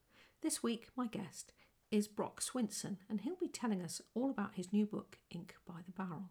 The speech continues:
so stick around for that. Okay, so at my desk this week. Well, at my desk this week, I've been very busy. Um, I'm on the final stages as my new book, The Midwich, uh, will be coming out on the twenty-eighth of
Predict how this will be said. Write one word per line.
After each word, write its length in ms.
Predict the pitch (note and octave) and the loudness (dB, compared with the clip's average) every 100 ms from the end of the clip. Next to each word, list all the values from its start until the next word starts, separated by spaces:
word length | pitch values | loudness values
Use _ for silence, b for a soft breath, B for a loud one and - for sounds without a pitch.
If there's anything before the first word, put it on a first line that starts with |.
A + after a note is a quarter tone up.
| - | -12
so 200 | - G3+ | -4 -2
stick 280 | G3 - A#3+ | -2 -4 -2
around 280 | A3 F3 E3+ | -2 -2 -4
for 80 | F3 | -4
that. 220 | F#3 G3 - _ _ _ _ _ B B B B B | -2 -4 -10 _ _ _ _ _ B B B B B
Okay, 240 | C#4+ E4+ F4+ | 0 2 2
so 240 | - F#3+ - | 2 -2 -2
at 80 | B3+ - | -8 -6
my 120 | D4 - | -10 -6
desk 360 | - A#3+ - - | -4 -4 -6 -8
this 260 | - - G#3+ | -10 -10 -10
week. 220 | G#3 - - | -10 -6 0
Well, 200 | C#4 D4 | 0 0
at 80 | F4 | -4
my 120 | G4+ F4+ - | -2 -4 0
desk 340 | C#4+ C#4 - | 2 2 -4
this 220 | - - - | -8 -8 -8
week, 180 | - F3+ | -8 -8
I've 120 | F3+ | -4
been 100 | A3 | -2
very 240 | C4 C4+ - | 0 -2 0
busy. 380 | B3 G#3+ D3 - B B B - | 0 0 -4 -8 B B B -2
Um, 200 | A#3 A3+ | 0 2
I'm 100 | A#3 | 2
on 120 | D#4 | 4
the 100 | F4+ - | 2 2
final 380 | C#4+ C#4 C4+ B3+ | 2 6 6 4
stages 840 | - - C4+ B3 A3 - G3 F3+ - - | 2 -2 0 2 2 0 -4 -4 -8 0
as 240 | G3+ G3 | 0 2
my 160 | F#3+ F#3+ | 2 2
new 320 | F#3 A3 C4+ | 6 8 8
book, 360 | - - - - A3 | 4 -4 -8 -14 -4
The 120 | F#3 | 4
Midwich, 640 | G#3+ A#3 - G#3 - - - | 4 4 0 -8 -10 -14 -6
uh, 180 | F3 - | -4 -4
will 160 | G3 F#3 | -2 -2
be 140 | F#3+ | -2
coming 360 | F#3+ - A3 F3 G3+ | -2 0 0 0 -6
out 160 | - - | -8 -6
on 300 | F#3 F3 F#3+ G3 | -2 -2 -4 -4
the 300 | F3 E3+ F#3+ - - - | -2 -2 -4 -10 -20 -8
twenty-eighth 800 | - G3 - - F#3+ G#3+ - - | -2 -2 -2 -10 -8 -10 -12 -14
of 100 | F#3 | -14